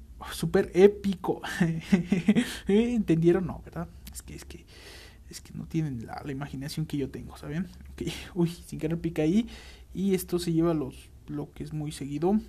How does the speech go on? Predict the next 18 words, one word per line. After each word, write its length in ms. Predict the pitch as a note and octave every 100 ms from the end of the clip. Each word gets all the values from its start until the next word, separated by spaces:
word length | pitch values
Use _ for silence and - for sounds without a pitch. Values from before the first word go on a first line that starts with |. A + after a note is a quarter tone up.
| - _ _ _ -
Y 120 | G3
una 160 | D4
disculpa 360 | E4 A3 D4+ D4
por 100 | A#3
ese 140 | A#3
pequeño 440 | - F#3+ F3 - F3+
<laughs> 0 |
corte, 500 | - G3+ F3 A3+ A#3
un 580 | E3+ G3 G3 F3 E3 - E3
perdón 320 | D#3+ E3+ G#3+
porque, 340 | F3+ D#3 D3 - - - - -
pues, 380 | C#3+ C#3 D#3 -
eh, 260 | D#3 D3+
tuve 180 | D3+ F#3
que 80 | E3+
salir 200 | E3+ F3+
otra 260 | F3+ F3 E3
vez. 240 | G#3+ B3